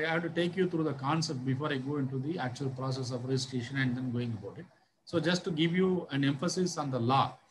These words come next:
because when you are writing some exams or, uh, other things, you need to know the sections. So I've just put the sections and then explaining it with, uh, the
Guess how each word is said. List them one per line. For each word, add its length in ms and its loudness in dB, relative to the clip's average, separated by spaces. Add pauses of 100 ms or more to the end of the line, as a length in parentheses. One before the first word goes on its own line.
(280)
because 300 2
when 200 2
you 120 2
are 120 2
writing 360 0
some 200 0
exams 500 0
or, 180 -4 (560)
uh, 60 -4 (100)
other 240 2
things, 260 2
you 100 4
need 180 2
to 100 -4
know 160 4
the 100 2
sections. 480 -2
So 60 -4
I've 180 0
just 200 -2
put 100 -4
the 120 0
sections 420 -6
and 200 -2
then 140 -2 (380)
explaining 420 -2
it 180 -4
with, 120 -2
uh, 540 -20 (720)
the 280 -6